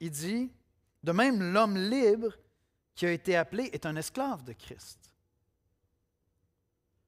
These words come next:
Donc l'esclave qui est chrétien est libre,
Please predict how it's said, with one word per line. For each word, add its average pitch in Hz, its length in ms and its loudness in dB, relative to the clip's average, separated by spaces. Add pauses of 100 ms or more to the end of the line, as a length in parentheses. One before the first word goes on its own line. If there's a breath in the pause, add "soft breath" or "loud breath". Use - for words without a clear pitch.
(140)
Donc 156 160 -6
l'esclave 165 680 0 (300)
qui - 80 -12
est 135 60 -12
chrétien 147 560 -6 (420)
est 127 60 -8
libre, 214 300 -4